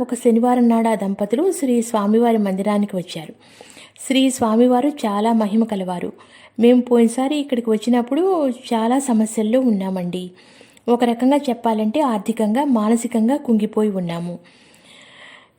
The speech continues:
ఎటూ దిక్కుతోచని పరిస్థితిలో ఉన్నాము. ఇక్కడి నుంచి పోతూ పోతూ శ్రీ స్వామివారి విభూతి గంధం తీసుకెళ్ళాము. ప్రతిరోజు ఇంటి నుంచి ఉదయాన్నే స్నానం చేసి దీపారాధన చేసుకుని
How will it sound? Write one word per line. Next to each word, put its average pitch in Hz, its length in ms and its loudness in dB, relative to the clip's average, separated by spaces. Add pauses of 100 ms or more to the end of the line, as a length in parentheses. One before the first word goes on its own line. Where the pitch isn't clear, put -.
(100)
ఎటూ 240 280 4
దిక్కుతోచని 254 640 2
పరిస్థితిలో 214 580 -2
ఉన్నాము. 180 460 -2 (500)
ఇక్కడి 233 280 0
నుంచి 285 180 2
పోతూ 254 340 2
పోతూ 320 580 -2 (420)
శ్రీ 269 200 2
స్వామివారి 254 560 2
విభూతి 240 500 0
గంధం 220 240 0
తీసుకెళ్ళాము. 160 640 -4 (640)
ప్రతిరోజు 240 520 2
ఇంటి 262 320 2
నుంచి 254 220 2
ఉదయాన్నే 233 480 4
స్నానం 233 400 0
చేసి 226 500 0 (640)
దీపారాధన 262 720 0
చేసుకుని 240 760 0